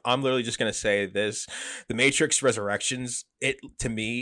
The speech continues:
it legitimately felt like a glorified post-credit scene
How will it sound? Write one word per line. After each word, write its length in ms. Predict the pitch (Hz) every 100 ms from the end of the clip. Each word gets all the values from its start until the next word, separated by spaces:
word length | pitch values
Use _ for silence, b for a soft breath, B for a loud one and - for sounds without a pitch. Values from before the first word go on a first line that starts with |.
| 127
it 140 | 123
legitimately 580 | 120 110 127 123 123 120
felt 300 | 104 117 113 -
like 340 | 107 104 - -
a 80 | 110
glorified 880 | 110 110 110 104 - 101 101 90 -
post-credit 640 | - 117 - - 117 104
scene 500 | - - 107 98 95